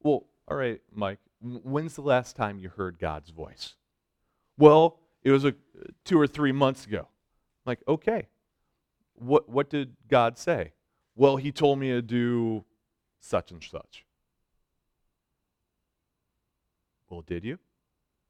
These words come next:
"Well, I mean, no,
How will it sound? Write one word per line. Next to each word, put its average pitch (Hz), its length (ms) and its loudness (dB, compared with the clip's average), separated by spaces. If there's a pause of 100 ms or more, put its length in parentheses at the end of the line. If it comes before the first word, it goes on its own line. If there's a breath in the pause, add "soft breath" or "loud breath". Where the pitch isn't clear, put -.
(1000)
"Well, 120 140 -2
I 123 60 -2
mean, 117 280 -6 (400)
no, 98 580 -12